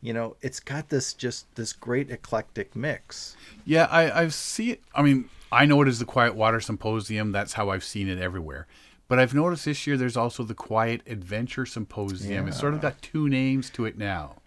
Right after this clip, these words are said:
Speaker 1: Right, and they're
Speaker 2: Um,
Speaker 1: think they're kinda transitioning from what I saw online.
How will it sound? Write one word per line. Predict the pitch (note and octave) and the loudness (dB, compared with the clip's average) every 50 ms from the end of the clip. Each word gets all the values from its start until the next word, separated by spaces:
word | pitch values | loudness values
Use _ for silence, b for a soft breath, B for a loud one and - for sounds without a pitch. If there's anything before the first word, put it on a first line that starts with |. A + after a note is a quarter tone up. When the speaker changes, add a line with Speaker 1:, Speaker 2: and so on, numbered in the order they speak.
| _ - | _ -4
Speaker 1:
Right, | - A2+ G#2 G2 F#2+ F#2+ - - - - | 0 2 2 2 0 -2 -8 -14 -12 -8
and | B2+ A#2 | -4 0
they're | A#2+ A#2 G#2+ | 2 4 4
Speaker 2:
Um, | G#2+ G#2 G#2 G2+ G2+ G#2 G2 - - - - - - | 4 2 0 -2 -4 -6 -8 -12 -18 -20 -16 -8 -6
Speaker 1:
think | E3+ F3 F#3 F3+ - | -4 -4 -4 -2 0
they're | F#3 D3 C3+ | 0 0 0
kinda | - - C3+ C#3 C3+ B2 | 0 -2 -2 0 0 -2
transitioning | A#2 - - B2 B2+ B2 G#2+ A2+ A2+ - - - G#2 G2+ G#2 F#2+ | -2 -2 0 -2 -2 -2 -2 -4 -4 -4 -6 -8 -8 -8 -8 -10
from | - - A2 G#2 | -10 -10 -8 -6
what | G2+ G#2 | -6 -4
I | G#2 G#2 | -4 -6
saw | - - A2 G2 G2 G2+ | -6 -4 -4 -2 -2 -2
online. | G2+ G2 F#2+ G2 F#2+ G2 - - - | -2 -2 -4 -6 -6 -6 -8 -12 -14